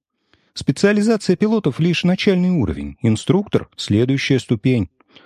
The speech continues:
И жалование у инструкторов вдвое больше при всех боевых выплатах.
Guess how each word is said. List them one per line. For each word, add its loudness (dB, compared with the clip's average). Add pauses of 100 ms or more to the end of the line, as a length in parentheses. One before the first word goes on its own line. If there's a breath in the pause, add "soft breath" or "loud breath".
(300 soft breath)
И 2
жалование 2
у 2
инструкторов -2
вдвое 0
больше 0
при -2
всех 0
боевых 0
выплатах. -4